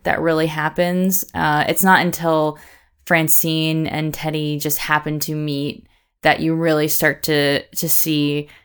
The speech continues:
where this story potentially is going to go. Um, and, and again, it takes,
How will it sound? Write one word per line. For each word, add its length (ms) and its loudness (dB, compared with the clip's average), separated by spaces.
where 920 4
this 180 0
story 320 2
potentially 640 0
is 100 0
going 320 0
to 60 -4
go. 480 2
Um, 560 0
and, 300 4
and 100 4
again, 280 4
it 120 0
takes, 420 -2